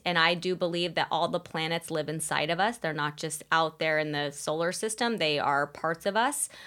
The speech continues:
Uh, they're personalities. And same thing with the tarot. So the tarot has all these different images, but they're all the feelings that we've had before.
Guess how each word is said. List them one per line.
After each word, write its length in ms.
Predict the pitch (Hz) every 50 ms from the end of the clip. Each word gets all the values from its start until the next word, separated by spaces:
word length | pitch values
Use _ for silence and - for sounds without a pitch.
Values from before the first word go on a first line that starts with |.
| - -
Uh, 200 | - 165 160 151
they're 140 | 151 160 156
personalities. 840 | 151 - - 185 170 - 165 160 156 156 165 185 202 220 233 240 233 -
And 260 | - 180 170 170 170
same 340 | 170 - - 190 190 196 208 202
thing 340 | 202 208 190 185 180 175
with 160 | 165 170 165 -
the 80 | 165
tarot. 560 | 165 - - - 285 262 208 151 135 110 160 - - - -
So 120 | - - 185
the 100 | 185 180
tarot 400 | - - 240 226 240 240 208 196
has 200 | 208 208 175 175
all 80 | 180 175
these 160 | 170 175 170
different 260 | - 175 - 170 147 -
images, 360 | 208 254 269 208 190 180 170
but 160 | - 196 180
they're 220 | - 185 175 - - -
all 200 | - 233 247 254
the 80 | 190 190
feelings 520 | - - 240 247 254 247 208 185 180 165
that 100 | 185 -
we've 160 | 180 196 175
had 260 | - - 240 233 196
before. 400 | 156 147 - - - - - -